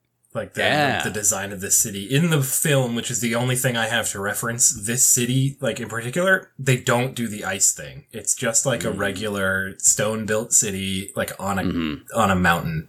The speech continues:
Speaker 1: or some shit.
Speaker 2: Uh, that sucks.
Speaker 1: Yeah. <laughs>
Speaker 2: But that movie sucks, so
Speaker 1: Mm-hmm.
Speaker 2: it just makes sense.
Speaker 1: Yeah.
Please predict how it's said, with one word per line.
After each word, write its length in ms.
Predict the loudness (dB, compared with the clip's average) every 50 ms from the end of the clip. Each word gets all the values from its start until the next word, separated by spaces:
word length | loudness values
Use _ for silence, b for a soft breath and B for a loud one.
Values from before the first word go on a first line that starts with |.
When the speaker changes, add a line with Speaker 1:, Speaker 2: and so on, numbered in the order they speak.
| _ -4
Speaker 1:
or 100 | 0 2
some 200 | 4 2 4 4
shit. 320 | 2 0 0 -2 -6 -10 -16 -20 -20 B B B B B B B B B B B B B B B B B B B _ _ _
Speaker 2:
Uh, 380 | 0 2 4 4 4 4 2 2
that 260 | 2 2 2 2 2
sucks. 540 | 2 0 2 0 -2 -2 -2 -2 -2 -2 0
Speaker 1:
Yeah. 920 | 2 2 2 2 2 2 0 2 0 0 0 0 -2 -4 -4 -6 -8 -10 -10 -16
<laughs> 60 | _ _ _ _ _ _ _ _ _ _ _ _ _ _ _ _ _ _ _ _ _ _ _
Speaker 2:
But 220 | -8 -6 -6 -8 -10 _ _ _ _ _
that 200 | -2 -2 0 0
movie 520 | -2 -2 0 2 2 2 0 -2 -6 _ _ _ _ _ _ _ _
sucks, 440 | 2 4 4 4 4 2 0 -2
so 360 | -2 -2 0 2 2 4 4 4
Speaker 1:
Mm-hmm. 80 | 4
Speaker 2:
it 80 | 4 2
just 160 | 2 2 2
makes 180 | 0 -2 0 -2
sense. 340 | -2 -4 -4 -6 -6 -8 -8 _ _ _ -2
Speaker 1:
Yeah. 220 | 0 0 0 0